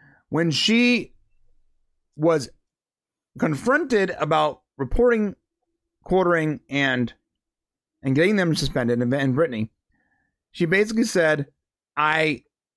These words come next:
was trafficked into that video. I never wanted to do that video. That's against my will." And, and I'm, this is all I'm gonna say about it. It's gonna go down. So I, I love how she can just decide that she's gonna completely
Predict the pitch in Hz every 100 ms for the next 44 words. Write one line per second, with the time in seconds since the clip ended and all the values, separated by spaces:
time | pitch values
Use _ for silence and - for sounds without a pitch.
0 | _ 139 135 101 - - 156 165 220 294
1 | 302 - - - 262 277 269 262 254 262
2 | 254 254 254 247 254 240 170 170 165 143
3 | 131 170 202 233 233 214 226 220 220 214
4 | 214 190 170 151 147 147 131 117 139 190
5 | 196 196 196 - _ _ - 123 - 143
6 | 151 180 - 180 170 139 165 190 240 247
7 | 254 247 233 180 156 143 135 - _ _
8 | _ _ - 151 - 165 170 202 196 170
9 | 113 - _ _ _ _ - 175 165 -
10 | _ - 180 185 196 247 294 254 240 254
11 | 254 233 220 170 - 175 196 262 269 262
12 | _ _ - 92 - _ 190 180 127 220
13 | 226 233 214 175 - - 160 - 240 262
14 | 262 269 262